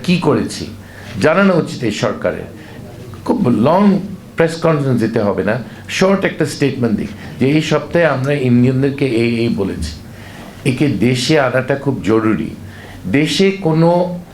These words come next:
আইনের শাসন প্রতিষ্ঠান, কোনো সা-, আইনের শাসন প্রতিষ্ঠা করার ব্যাপারে আপনারা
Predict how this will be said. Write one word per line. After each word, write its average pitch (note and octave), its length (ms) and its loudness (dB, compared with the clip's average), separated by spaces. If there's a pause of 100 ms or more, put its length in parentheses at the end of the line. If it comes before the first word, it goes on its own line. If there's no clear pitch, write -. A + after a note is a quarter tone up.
(280)
আইনের E3 400 4
শাসন D3+ 720 0 (320)
প্রতিষ্ঠান, F3 920 0 (1040)
কোনো D3+ 300 4
সা-, - 160 -4
আইনের D3 440 4
শাসন C#3+ 440 0
প্রতিষ্ঠা F3 480 0
করার C#3 340 0
ব্যাপারে A2+ 460 0 (520)
আপনারা C#3+ 580 0